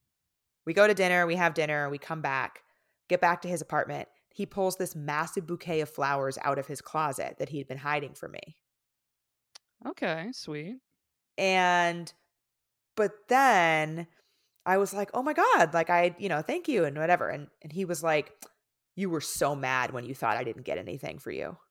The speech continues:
Speaker 2: Oh,
Speaker 1: And
Speaker 2: I
Speaker 1: I was
Speaker 2: hate
Speaker 1: like,
Speaker 2: that.
Speaker 1: "No, I wasn't." Like, I'm surprised. Like, no, no, I di-, I didn't think you did, and now I'm surprised and happy, but, like, I wasn't mad.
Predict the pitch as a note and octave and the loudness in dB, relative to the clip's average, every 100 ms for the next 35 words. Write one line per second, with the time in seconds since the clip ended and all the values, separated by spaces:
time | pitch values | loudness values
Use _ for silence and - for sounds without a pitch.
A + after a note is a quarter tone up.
0 | _ _ _ _ _ _ _ _ _ _ | _ _ _ _ _ _ _ _ _ _
1 | _ _ _ _ _ _ _ _ _ _ | _ _ _ _ _ _ _ _ _ _
2 | _ _ _ _ _ - D#3 D#3 F3 E3+ | _ _ _ _ _ -12 -8 -4 -2 -2
3 | F3+ E3+ - B2+ B2+ - _ _ _ _ | -2 -4 -6 -10 -14 -20 _ _ _ _
4 | _ - A3 A#4+ B4 D3+ D3 B3 G#4+ - | _ -6 0 4 4 4 0 -4 -6 -10
5 | _ _ _ _ _ - A3 A3+ G#3+ G#3 | _ _ _ _ _ 0 4 6 4 0
6 | - E3 E4 F#4+ G#4 - G#3 G#3 D#3 D4+ | 4 4 6 2 0 0 -2 -2 -2 0
7 | G#4 E3+ E3+ F3 F3 G3 - G3 E3 D#3 | 4 4 4 0 0 -4 -4 -6 -4 0
8 | G#3 E4 A3 E3 D#3+ E3 E3 - F#3+ C4+ | 2 2 2 2 0 0 -6 0 2 2
9 | - D#3 D#3 - A#3+ A3+ F#3+ - E3 D#3+ | -2 -4 -2 -2 -2 -2 -2 0 0 -2
10 | _ _ _ E3 F#3 A#3+ D3+ C#3+ - F#3+ | _ _ _ -2 0 0 -4 -4 0 0